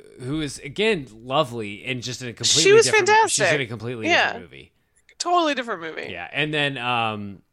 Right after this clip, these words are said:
Speaker 1: Michael Schofling is Cooch, uh, A K A
Speaker 2: I thought
Speaker 1: Jake
Speaker 2: he was
Speaker 1: Ryan.
Speaker 2: great.
Speaker 1: Sixteen, he is cocaine energy with no cocaine.
Speaker 2: Yeah.
Speaker 1: He's
Speaker 2: 'Cause I was just kinda like, I thought there was a lot of
Speaker 1: <laughs> There's just a lot.
Speaker 2: So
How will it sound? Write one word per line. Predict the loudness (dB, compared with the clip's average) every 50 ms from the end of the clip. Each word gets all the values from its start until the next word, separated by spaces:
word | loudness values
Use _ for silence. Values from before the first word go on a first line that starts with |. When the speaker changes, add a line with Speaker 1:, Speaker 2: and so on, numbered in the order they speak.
| _ _ -10
Speaker 1:
Michael | -4 0 0 0 0 -2 -8
Schofling | -8 -4 -4 -4 -4 -4 -6 -12 -12 -12
is | -14 -14
Cooch, | -16 -16 -16 -14 -12 -10 -10 -10 -10 -10 -10 -12 -12 -14 -14
uh, | -12 -10 -10 -10 -10
A | -10 -12 -12
K | -12 -10 -10 -10 -8 -2 2
A | 2
Speaker 2:
I | 2
thought | 4 4 4 2
Speaker 1:
Jake | 2
Speaker 2:
he | 0 -2
was | -2 -2 -4
Speaker 1:
Ryan. | -6 -4
Speaker 2:
great. | -4 -4 -4 -2
Speaker 1:
Sixteen, | -4 -6 -6 -8 -12 -16 -18 -20 -20 -20 -20 _
he | -4 0 2
is | 2 2 0
cocaine | -2 -2 -2 -2 -2 -2 -2 -2 -2
energy | -2 -4 -4 -6 -6 -6 -8
with | -8 -8 -8
no | -8 -8 -8
cocaine. | -8 -10 -14 -16 -16 -16 -18 -18 -20 -20 _ _ _ _ _ _ _ _ _ _ _ _ _
Speaker 2:
Yeah. | -6 -6 -6 -6 -8 -12 _ _ _ -20 -20 -20 -20 -20 -20 -18
Speaker 1:
He's | -18 -18 -18 -18 _ _
Speaker 2:
'Cause | -6 -2 0
I | 2 2
was | 2 0
just | -2 -4 -4
kinda | -2 -2 -2 0
like, | 2 2 2 2 0 -2 -10 -20 _ _ _ _ _ _ _ _ _ _ _ _ _ _ _ _ _ _ _ _ _ _ _ _ _ _ _ _ _ _ _ _ -8 -2
I | 0 2 2
thought | 2 0 0 0 0 0 -2 -4 -8 _ -20
there | -20 -18 -18 -20 -20 -20 _ _ _ -16 -16
was | -16 -16
a | -14
lot | -12 -10 -10 -10
of | -12 -14 -18 -20 _ _ _ _ _ _ _ _ _ _ _ _ _ _ _ _ _ _ _ _ _ _ _ _ -20 _ _ _ _ _ -10
Speaker 1:
<laughs> | -10 -10 -10 -14 -14 -14 -14 -12 -8 -8 -8 -6
There's | -6 -6 -6 -6 -8 -10 -16
just | -18 -18 -16 -16 -16
a | -10
lot. | -6
Speaker 2:
So | -4 -2 0 0 0 -2